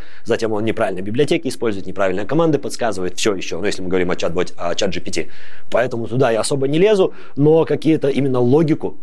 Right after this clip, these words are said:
которая сложная с точки зрения времени потрачена, не сложная, а долгая с точки зрения написания,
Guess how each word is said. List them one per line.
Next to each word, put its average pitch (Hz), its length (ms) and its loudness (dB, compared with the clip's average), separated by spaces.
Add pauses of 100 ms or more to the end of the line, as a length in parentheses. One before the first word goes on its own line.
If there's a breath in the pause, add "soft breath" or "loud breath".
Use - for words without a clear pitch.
(100)
которая 107 600 0 (240)
сложная 120 520 2
с - 60 -8
точки 107 260 -2
зрения 104 480 0 (200)
времени 107 440 -2
потрачена, 92 460 -2 (320)
не 120 160 0
сложная, 139 320 2
а 104 40 0
долгая 117 360 0
с - 40 -8
точки 98 200 -4
зрения 90 340 -2 (420)
написания, 110 560 0